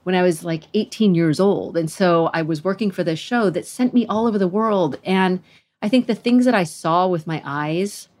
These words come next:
were so shocking, in some ways traumatizing, but also just incredible, that it made me want to communicate stories to a wider audience, but it also made me appreciate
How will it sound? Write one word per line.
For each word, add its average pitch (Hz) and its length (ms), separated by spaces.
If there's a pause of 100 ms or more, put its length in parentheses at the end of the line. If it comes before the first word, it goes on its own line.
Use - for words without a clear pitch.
were 208 180
so 226 760
shocking, 190 840
in 147 140
some 175 220
ways 175 240
traumatizing, 254 1120
but - 140
also 185 640 (160)
just - 480 (260)
incredible, 202 920 (160)
that 190 400
it 214 160
made 240 220
me 254 140
want 190 340
to 202 80
communicate 175 920
stories 185 640
to 180 100
a 160 80
wider 156 340
audience, 180 460
but 196 100
it 196 100
also 190 300
made 185 300
me 165 520 (160)
appreciate 180 1000